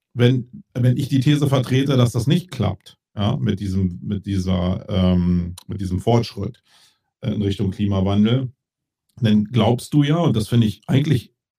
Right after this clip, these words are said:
komisch, weil du das eigentlich immer vertrittst, nicht an die Kraft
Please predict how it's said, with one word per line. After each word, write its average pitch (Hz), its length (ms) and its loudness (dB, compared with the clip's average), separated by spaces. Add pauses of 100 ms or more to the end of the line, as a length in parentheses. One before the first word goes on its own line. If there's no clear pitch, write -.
(680)
komisch, 135 580 -2
weil 104 160 -4
du 101 120 0
das 104 100 0
eigentlich 107 300 -4
immer 104 200 0
vertrittst, 113 480 -6 (400)
nicht 147 400 2
an 120 160 4
die 110 120 0
Kraft - 500 -4